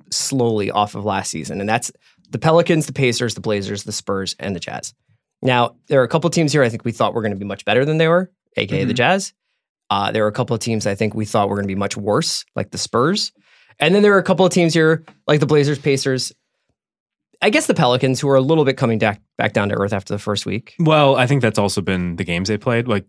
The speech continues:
Speaker 3: they played
Speaker 1: Yeah.
Speaker 3: the Warriors
Speaker 1: Yeah,
Speaker 3: last
Speaker 1: yeah.
Speaker 3: night. A D missed the two games before that, and then Elfrid Payton also missed two plus, so three essentially
Speaker 2: Elfrid
Speaker 3: games.
Speaker 2: Payton.
Speaker 3: Great
Speaker 2: Very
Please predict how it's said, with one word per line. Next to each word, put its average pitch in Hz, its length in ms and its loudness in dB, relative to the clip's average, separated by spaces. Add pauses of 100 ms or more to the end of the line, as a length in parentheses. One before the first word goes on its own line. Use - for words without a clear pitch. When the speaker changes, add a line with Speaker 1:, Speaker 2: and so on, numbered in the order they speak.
Speaker 3:
they 110 80 2
played 151 140 2
Speaker 1:
Yeah. 156 100 4
Speaker 3:
the 139 40 2
Warriors 131 320 6
Speaker 1:
Yeah, 127 60 6
Speaker 3:
last 170 140 6
Speaker 1:
yeah. 147 80 6
Speaker 3:
night. 104 280 2 (380)
A 117 160 4
D 123 120 4
missed 117 300 0
the 113 80 -2
two 120 220 0
games 113 240 2
before 110 300 2
that, 95 420 0
and 104 80 0
then 98 100 0
Elfrid 98 300 -2
Payton 95 260 -2
also 92 300 -2
missed 92 420 -4
two 95 600 -2
plus, 82 360 -2
so 80 560 -6
three 87 240 -4
essentially 92 260 -4
Speaker 2:
Elfrid 123 160 -2
Speaker 3:
games. 131 280 2
Speaker 2:
Payton. 127 140 -6 (540)
Speaker 3:
Great 107 220 0
Speaker 2:
Very 135 100 -2